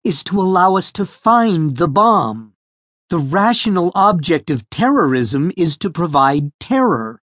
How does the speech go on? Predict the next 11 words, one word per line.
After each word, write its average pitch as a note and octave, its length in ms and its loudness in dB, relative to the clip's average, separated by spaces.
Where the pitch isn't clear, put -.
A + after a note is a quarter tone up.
If G#3 140 -2
you'd G#3+ 220 0
study C4+ 420 0
the D3+ 160 -2
statistics, - 840 -4
you'd D#3+ 220 -2
find A3+ 320 2
a F3 60 0
model F#3 440 2
behavioral F3 720 0
pattern C#3+ 460 0